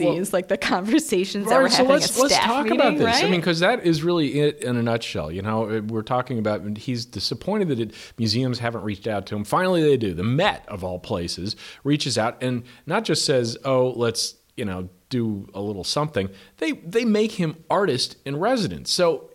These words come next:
Speaker 1: it, all of a sudden, by doing that, they are conveying upon the entire podcasting field,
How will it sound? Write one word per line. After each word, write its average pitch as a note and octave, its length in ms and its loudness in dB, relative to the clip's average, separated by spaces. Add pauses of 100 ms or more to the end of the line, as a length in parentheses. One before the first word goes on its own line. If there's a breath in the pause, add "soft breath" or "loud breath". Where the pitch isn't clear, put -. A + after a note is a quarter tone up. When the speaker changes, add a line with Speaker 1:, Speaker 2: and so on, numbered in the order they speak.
Speaker 1:
it, E3+ 200 -4
all B3 180 2
of B3 80 -2
a F#3+ 60 0
sudden, E3+ 400 0
by A#2 180 0
doing F3+ 420 0
that, G2 280 -2
they D3+ 240 2
are C#3 120 0
conveying D#3 640 0
upon C#3 640 0
the A2+ 140 0
entire C#3 480 0 (300 loud breath)
podcasting C#3+ 760 0
field, A2 320 2